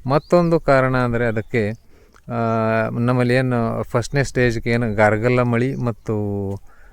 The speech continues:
ಆ, ಮಳೆ ಹೆಚ್ಚು ಪ್ರಮಾಣದಲ್ಲಿ ಆಯಿತು, ಅಲ್ಲಿ ಎಲೆ ಹರಿದಿದ್ದವು ಇರ್ತಾವೆ. ಈ ಎಲೆ ಹ-, ಹರಿಯಂತಲೇ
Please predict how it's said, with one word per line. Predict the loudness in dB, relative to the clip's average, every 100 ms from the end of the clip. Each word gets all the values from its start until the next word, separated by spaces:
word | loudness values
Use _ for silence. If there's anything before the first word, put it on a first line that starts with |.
| -18 -8
ಆ, | -4 0 0 -2 -4 -6 -10 -18 -16 -16 -6
ಮಳೆ | 0 2 4 2
ಹೆಚ್ಚು | 0 0
ಪ್ರಮಾಣದಲ್ಲಿ | 0 2 0 0 0
ಆಯಿತು, | 0 -2 -2
ಅಲ್ಲಿ | -2 -2 -6 -12 -16 -8
ಎಲೆ | 2 4 4
ಹರಿದಿದ್ದವು | 4 4 4 4 4 4
ಇರ್ತಾವೆ. | 0 -6 -12 -12 -14 -14 -14 -18 -18 -18 -2
ಈ | 2
ಎಲೆ | 4 4
ಹ-, | 4 4 4 2
ಹರಿಯಂತಲೇ | 0 0 4 4 2 -2 -6